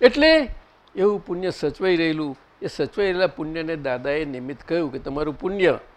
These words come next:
અને અમારું નિમિત્ત." એટલે આ જ્ઞાન મળ્યું. આ ચાર ચાર વર્ષ સુધી, અઠ્ઠાવનથી બાસઠ સુધીમાં ચંદ્રકાંતભાઈને પહેલા નિમિત્ત બન્યા એના માટે ખોલવા માટે, પોતાના જ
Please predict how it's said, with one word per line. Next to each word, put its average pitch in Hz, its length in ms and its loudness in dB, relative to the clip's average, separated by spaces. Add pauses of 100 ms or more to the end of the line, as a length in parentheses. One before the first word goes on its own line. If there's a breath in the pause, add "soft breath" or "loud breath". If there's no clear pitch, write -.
(160)
અને 170 180 -2
અમારું 165 380 2
નિમિત્ત." 214 360 6 (920)
એટલે 214 300 4
આ 208 40 10
જ્ઞાન 170 360 2
મળ્યું. 180 400 -2 (1600 soft breath)
આ 196 140 8
ચાર 220 280 8
ચાર 320 300 12
વર્ષ 277 320 10
સુધી, 285 300 2
અઠ્ઠાવનથી 269 600 6
બાસઠ 233 420 8
સુધીમાં 233 400 0
ચંદ્રકાંતભાઈને 226 800 2
પહેલા 214 320 2
નિમિત્ત 196 320 0
બન્યા 190 280 4
એના 180 180 2
માટે 170 300 -2
ખોલવા 156 300 -4
માટે, 139 280 -6
પોતાના 175 500 0
જ - 40 -2